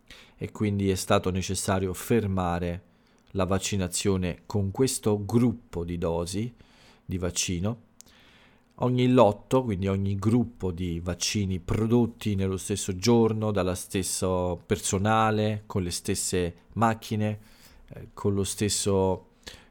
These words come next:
eh, gruppo di, eh, ingredienti, viene identificato come un lotto, come un gruppo di, eh, di dosi, con un codice addirittura, e quindi quando accade qualcosa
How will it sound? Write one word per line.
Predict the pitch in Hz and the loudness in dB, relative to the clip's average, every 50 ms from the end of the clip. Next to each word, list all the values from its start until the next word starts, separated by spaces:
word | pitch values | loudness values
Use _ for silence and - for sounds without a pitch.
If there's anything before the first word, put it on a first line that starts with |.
| - - | -18 -14
eh, | - - - - - - 95 98 98 101 | -12 -10 -10 -8 -8 -8 -8 -8 -8 -8
gruppo | 104 101 104 113 127 123 127 - 107 101 | -6 0 2 2 2 2 2 2 0 0
di, | 90 98 98 98 95 | 2 2 0 0 0
eh, | 90 - 98 98 92 92 90 92 92 92 90 - - - - - - - - - | 0 -2 -2 -4 -4 -4 -6 -8 -8 -10 -12 -16 -20 -20 -20 -20 -20 -18 -14 -8
ingredienti, | 104 101 110 110 110 110 113 110 120 127 135 135 139 - - 147 143 143 - - - - - - _ | -4 -2 2 2 4 4 4 4 6 6 6 4 2 -2 -2 -4 -4 -4 -8 -14 -20 -20 -20 -20 _
viene | - 120 123 120 117 117 110 107 107 101 104 - | 2 4 4 6 6 4 4 2 0 -2 -4 -2
identificato | 113 120 113 117 113 107 - 123 110 - 127 120 - 139 113 87 87 - - 113 120 139 139 - - - - - - - - _ _ _ _ _ | 0 2 4 2 2 2 2 0 0 0 -2 2 2 2 2 2 0 -4 -2 -2 -2 -4 -6 -12 -18 -20 -20 -20 -20 -20 -20 _ _ _ _ _
come | - - 95 98 95 | -6 -2 0 0 2
un | 95 92 95 95 | 2 2 2 4
lotto, | 104 117 110 - - - - 90 | 6 4 4 4 0 -6 -8 -6
come | - 90 90 | -4 -4 -4
un | 90 90 92 | -4 -4 0
gruppo | 95 110 120 139 113 - - 92 90 | 2 2 4 2 2 0 -4 -6 -4
di, | 87 90 90 87 - - - - - - _ | -4 -4 -8 -8 -12 -16 -20 -20 -20 -20 _
eh, | - - - | -16 -14 -8
di | 90 101 101 | -4 -2 2
dosi, | 98 117 110 107 113 117 120 143 156 160 - - - - - - - - | 4 6 6 6 6 4 2 0 -4 -4 -8 -12 -20 -20 -20 -20 -20 -14
con | - - 104 98 | -6 -2 0 0
un | 98 98 | 0 2
codice | 95 - 135 120 104 90 87 92 - - | 4 6 8 8 6 6 2 -2 -4 -4
addirittura, | 87 90 95 92 98 - - - 95 90 95 107 120 - - - - - - - - - - - - | -4 -4 -4 -4 -6 -6 -6 -6 -4 -2 -2 -4 -4 -8 -14 -20 -20 -20 -20 -20 -20 -20 -20 -20 -14
e | - - 117 | -10 -10 -4
quindi | - - 151 139 123 107 | 0 0 2 2 2 2
quando | - 127 123 127 127 117 | 4 4 4 4 6 4
accade | 107 104 - - 120 110 95 95 90 95 | 2 2 2 0 2 2 2 2 0 0
qualcosa | 95 127 143 135 - - 90 80 82 92 92 90 87 | 0 0 -2 -4 -4 -4 -2 -2 -2 -2 -4 -6 -8